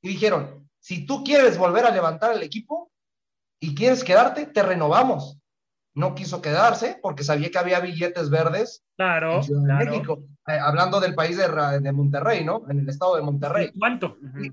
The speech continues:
Speaker 1: ¿Y, y cuánto exactamente? ¿Cuánto está ganando? Pero dense cuenta, fuera de Leganés, en el Español, en el mismo Real Zaragoza, en la misma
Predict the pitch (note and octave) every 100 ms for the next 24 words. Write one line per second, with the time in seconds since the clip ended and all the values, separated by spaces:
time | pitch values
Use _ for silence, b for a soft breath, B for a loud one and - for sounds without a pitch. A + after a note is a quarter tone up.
0 | - _ _ _ - D#3+ D3 A3+ A3 F#3
1 | G#3+ G#3+ G#3 A#3 A3+ C#3+ G3 A3 A3 G3+
2 | - G#3+ F3+ G3+ A3 - - _ F#3+ A3
3 | C4+ C4+ C4+ C#4+ C#4 E3 C#3+ A#3+ D4 C4
4 | F#3 E3 D3+ A3 D4+ - _ - D#3+ E3
5 | D#3+ C#3+ D3+ E3 G#3 G#3+ G#3+ _ _ -
6 | E3 D#3+ E3+ G#3+ G#3 F#3+ F#3+ F#3 E3 D3+
7 | G#3+ G#3+ G3+ G3 F3+ - D#3 D3 F3 G3